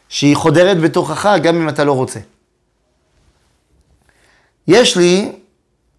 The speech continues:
אה, יש נגיד, אה, אה, תאונת דרכים. ככה הרב שרקי הביא את הדוגמה הזאת. ושני, יש, אה, שני פצועים קשים. ומביאים אותם לבית חולים, אבל יש רק מכונת החייאה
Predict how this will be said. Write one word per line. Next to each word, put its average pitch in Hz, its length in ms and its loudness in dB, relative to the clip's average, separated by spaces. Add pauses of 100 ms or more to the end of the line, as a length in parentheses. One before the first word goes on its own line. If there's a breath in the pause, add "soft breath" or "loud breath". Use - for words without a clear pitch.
אה, 131 60 -4 (640)
יש 175 280 0
נגיד, 156 380 -2
אה, 123 340 2 (580 loud breath)
אה, 117 100 -2
תאונת 143 360 0
דרכים. 117 380 -6 (460)
ככה 120 340 -4
הרב 117 160 -6
שרקי 120 340 -6
הביא 117 160 -2
את 110 80 -10
הדוגמה 117 380 -6
הזאת. 107 220 -8 (800 soft breath)
ושני, 123 1300 -2
יש, 170 440 0
אה, 135 120 0
שני 156 200 -4
פצועים 151 320 -2
קשים. 120 380 -8 (1120)
ומביאים 117 800 -2
אותם 147 220 -4
לבית 127 180 -4
חולים, 143 260 -2
אבל 139 120 -2
יש 120 180 -6
רק 151 140 -4
מכונת 135 440 -6
החייאה 131 380 -2